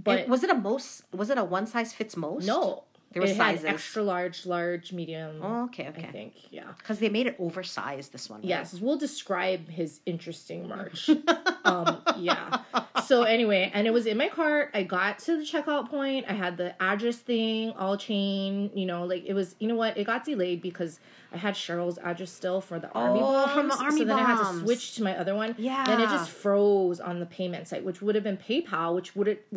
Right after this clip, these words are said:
Speaker 1: it makes it another step because you can only pay with PayPal on
Speaker 2: Right,
Speaker 1: the shop.
Speaker 2: right.
Speaker 1: And it goes to the PayPal site, and then you have to do blah,
Speaker 2: Oh,
Speaker 1: blah, blah,
Speaker 2: yeah,
Speaker 1: blah,
Speaker 2: yeah,
Speaker 1: blah.
Speaker 2: yeah.
Speaker 1: So it really, it, I mean,
Speaker 2: limits you.
Speaker 1: Yeah. So then it froze there. So when I went back in, it was sold out already at four oh one. And mind you,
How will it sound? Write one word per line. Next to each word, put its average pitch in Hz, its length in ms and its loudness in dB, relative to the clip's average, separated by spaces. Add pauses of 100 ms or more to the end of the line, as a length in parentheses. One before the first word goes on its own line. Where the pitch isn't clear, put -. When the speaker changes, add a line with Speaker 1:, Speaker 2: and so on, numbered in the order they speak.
(120)
Speaker 1:
it 226 100 4
makes 277 220 0
it 403 80 -2
another 226 260 -2
step - 360 -6
because 165 180 -8
you 170 60 -16
can 196 160 -4
only 202 160 -2
pay - 180 -10
with 170 140 -8
PayPal 196 500 -8
on 180 80 -4
Speaker 2:
Right, 175 160 4
Speaker 1:
the 156 60 -4
shop. 190 260 -6 (100)
Speaker 2:
right. 151 380 -4
Speaker 1:
And 196 100 2
it 202 100 0
goes 202 280 2
to 254 140 -2
the 185 100 -6
PayPal 180 320 -2
site, 196 400 -6
and 170 100 -4
then 180 140 -2
you 185 80 -6
have 202 140 -6
to 196 80 -10
do 170 60 -12
blah, 175 300 4
Speaker 2:
Oh, - 40 4
Speaker 1:
blah, 185 100 4
blah, 190 120 2
Speaker 2:
yeah, 170 200 4
Speaker 1:
blah, 214 120 2
Speaker 2:
yeah, 226 140 4
Speaker 1:
blah. 165 80 0
Speaker 2:
yeah. 156 300 0
Speaker 1:
So 226 220 4
it 208 100 4
really, 285 560 0
it, 202 120 0 (360)
I 208 60 0
mean, 208 300 4
Speaker 2:
limits 240 340 2
you. 160 160 0
Speaker 1:
Yeah. - 180 -2
So - 160 -4
then 208 320 0
it 208 100 -2
froze 240 380 0
there. 185 340 0
So - 160 -8
when 180 160 -4
I 180 60 -2
went 202 200 -4
back 233 240 -6
in, 175 220 -4
it 175 60 -8
was 160 140 -8
sold - 160 -14
out - 120 -12
already - 240 -8
at - 140 -12
four 165 340 -4
oh 160 80 -6
one. - 520 -12 (300)
And 202 160 2
mind 185 280 0
you, 196 340 -2